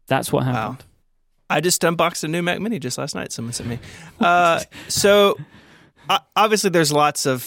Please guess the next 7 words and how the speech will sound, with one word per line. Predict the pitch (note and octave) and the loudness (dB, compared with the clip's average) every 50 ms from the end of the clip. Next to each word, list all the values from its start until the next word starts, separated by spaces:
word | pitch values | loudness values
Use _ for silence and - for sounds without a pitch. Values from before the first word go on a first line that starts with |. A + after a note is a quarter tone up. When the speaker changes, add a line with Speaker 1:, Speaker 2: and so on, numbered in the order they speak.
| - - _ _ | -14 -20 _ _
Speaker 2:
things | - C#3+ C3+ C3 B2 B2 A#2+ A#2 A#2 - - | 0 2 2 2 0 0 -2 -6 -8 -10 -12
to | - | -6
talk | - C#3 B2 A#2 - | 0 0 0 0 -2
about | A2+ A2 G#2+ A2 | -4 -6 -6 -6
here. | A2+ A2+ G#2 E2 D#2+ - _ - - _ _ _ _ _ - | -6 -8 -6 -6 -8 -10 _ -20 -20 _ _ _ _ _ 0
Um, | B2+ A#2 A2+ A2 G#2+ G#2+ G#2+ A2 A2 A2+ - _ _ - _ _ _ _ _ _ _ | 2 2 4 2 2 0 -2 -4 -6 -8 -10 _ _ -20 _ _ _ _ _ _ _
and | C3+ C3 B2+ B2 B2 A#2+ A#2+ A#2 A#2 A#2 A#2+ A#2 B2 A#2+ | 0 0 2 2 2 2 2 0 0 0 -2 -2 -4 -6